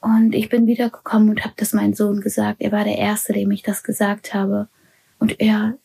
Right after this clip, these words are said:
„Ja, Mama, okay. Glaub mir, ich hab mich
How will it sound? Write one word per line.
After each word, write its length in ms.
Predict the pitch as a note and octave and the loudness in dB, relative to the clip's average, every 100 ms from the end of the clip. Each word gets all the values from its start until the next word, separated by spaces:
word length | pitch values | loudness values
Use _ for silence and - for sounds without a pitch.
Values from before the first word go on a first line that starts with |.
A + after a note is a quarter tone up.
| - | -6
„Ja, 260 | A#3+ A#3+ A3+ | 0 2 2
Mama, 300 | G#3+ G3+ G#3+ | 2 0 -2
okay. 540 | - - A3 G#3+ G#3+ _ _ - | -6 -2 0 0 -2 _ _ -4
Glaub 360 | A3 A3+ A3+ | 0 0 2
mir, 440 | A3 G#3+ G#3+ A3+ - _ _ | 4 4 4 0 -6 _ _
ich 360 | - G#3 G3 - | -4 -2 -2 -6
hab 160 | G#3+ G#2+ | -4 0
mich 480 | G#2 G#2 - - | 0 0 -8 -20